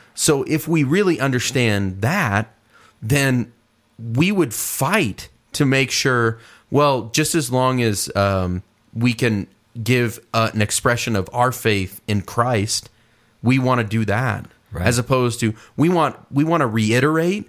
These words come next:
Speaker 1: that we are together again.
Speaker 2: Right.
Speaker 1: You know, it's like, oh my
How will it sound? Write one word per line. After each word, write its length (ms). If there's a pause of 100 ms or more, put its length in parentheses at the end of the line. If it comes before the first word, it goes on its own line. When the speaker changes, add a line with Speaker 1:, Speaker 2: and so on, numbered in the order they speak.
(160)
Speaker 1:
that 200
we 340
are 280
together 600
again. 400
Speaker 2:
Right. 220 (240)
Speaker 1:
You 120
know, 200
it's 240
like, 300
oh 220
my 200